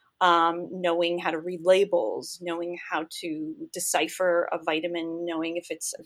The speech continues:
good, uh, version of that core vitamin or if it has a contraindication.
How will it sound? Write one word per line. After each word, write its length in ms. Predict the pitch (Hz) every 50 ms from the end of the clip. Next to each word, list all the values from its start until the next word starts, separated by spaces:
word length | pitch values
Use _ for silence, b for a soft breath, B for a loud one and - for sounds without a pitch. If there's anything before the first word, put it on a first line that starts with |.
| _ -
good, 300 | 170 165 156 160 160 175 _ _ _ _ _ _ _ _ _ - -
uh, 220 | 160 151 151 156 156 -
version 560 | 233 240 240 240 214 190 180 165 160 143 143 - - -
of 300 | 175 190 208 220 208 196
that 220 | 180 160 - - _ _
core 200 | - 175 170 165
vitamin 500 | 175 160 156 156 160 156 156 156 156 160
or 200 | 160 156 160 165
if 140 | 160 - -
it 100 | - - -
has 220 | 160 170 170 - -
a 80 | 156
contraindication. 1120 | - - 175 170 170 - 175 180 156 165 160 - 220 220 220 214 - - 160 143 151 175